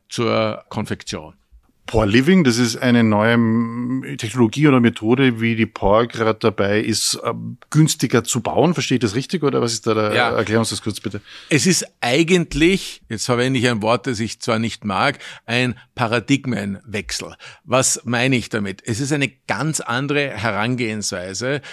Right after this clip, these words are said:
Speaker 1: für eine Baufirma, die bisher vollkommen individualisiert, entsprechend den Plänen eines Architekten, ein Wohngebäude hingestellt hat. Und wir sprechen von Mehrfamilienhäusern in dem Fall.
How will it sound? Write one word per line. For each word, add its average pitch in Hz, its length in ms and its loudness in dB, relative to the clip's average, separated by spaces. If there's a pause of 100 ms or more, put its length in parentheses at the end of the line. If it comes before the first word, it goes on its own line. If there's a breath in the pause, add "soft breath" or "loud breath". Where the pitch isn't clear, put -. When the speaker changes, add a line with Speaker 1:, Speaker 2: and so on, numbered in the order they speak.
(100 loud breath)
Speaker 1:
für 143 220 2
eine 123 240 2
Baufirma, 143 1120 0
die 135 80 2
bisher 156 640 2 (400 loud breath)
vollkommen 151 640 0
individualisiert, 135 1400 -2
entsprechend 127 880 -4
den 117 220 -2
Plänen 127 400 -2
eines 110 420 -6
Architekten, 117 1000 -6 (240 loud breath)
ein 113 360 -4 (220 soft breath)
Wohngebäude 113 800 -2
hingestellt 92 480 -8
hat. 92 160 -8
Und 110 100 -4
wir 113 80 0
sprechen 117 480 -4
von 113 300 -4 (240 soft breath)
Mehrfamilienhäusern 95 1300 -6 (200 loud breath)
in 98 360 -6 (120)
dem 95 220 -6
Fall. 101 380 -2